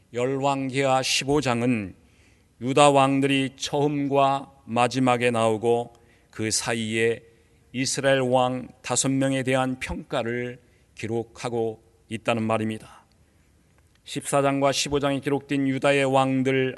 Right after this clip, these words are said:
아마샤, 아사리아, 요담에 대한 평가는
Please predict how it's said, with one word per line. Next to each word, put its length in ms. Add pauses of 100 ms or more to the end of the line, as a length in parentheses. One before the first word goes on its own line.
아마샤, 640 (760)
아사리아, 800
요담에 380
대한 260
평가는 720